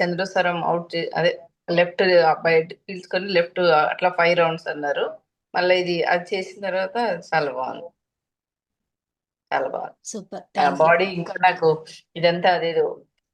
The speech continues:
Speaker 1: ఒకలాగా లోపల.
Speaker 2: కరెక్ట్‌గా గమనిస్తే ఇలాంటివి చాలా ఉన్నాయి. అన్ని మంచిగా నేర్పిస్తాను. చక్కగా నేర్చుకోండి. జీవితంలో అన్ని ఆ-, అన్ని ఆచరిస్తుంటే ఏ రోగం రాదు, అస్సలు రాదు.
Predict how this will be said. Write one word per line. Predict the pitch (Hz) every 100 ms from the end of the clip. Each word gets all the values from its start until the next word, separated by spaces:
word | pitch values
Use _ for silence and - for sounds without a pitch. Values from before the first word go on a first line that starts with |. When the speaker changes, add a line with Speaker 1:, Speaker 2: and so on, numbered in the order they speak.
| _ _
Speaker 1:
ఒకలాగా | - 147 156 160 156 147 151 - - 143 -
లోపల. | 160 165 147 - - _ _ _ _ _ _ _ _ _ -
Speaker 2:
కరెక్ట్‌గా | 202 208 - 240 247 240 220
గమనిస్తే | 214 208 214 214 - 185 185 208 233 - _ _
ఇలాంటివి | 190 202 208 220 208 196 190 202 226 226
చాలా | 180 185 202
ఉన్నాయి. | 185 185 180 180 208 233
అన్ని | 214 196 220
మంచిగా | 202 190 190 202 208 202
నేర్పిస్తాను. | 185 180 190 185 - 180 175 190 240 - _ _ _ -
చక్కగా | 208 220 226
నేర్చుకోండి. | 202 202 196 220 202 196 208
జీవితంలో | 190 196 196 202 202 208 214
అన్ని | 196 185 190 220
ఆ-, | 208 185 185 185 - _ 190
అన్ని | 196 220
ఆచరిస్తుంటే | 202 185 185 196 196 - 190 185 202 226
ఏ | 208 196 208 220 247
రోగం | 233 220 240 254
రాదు, | 208 170
అస్సలు | 160 - - 269
రాదు. | 254 - -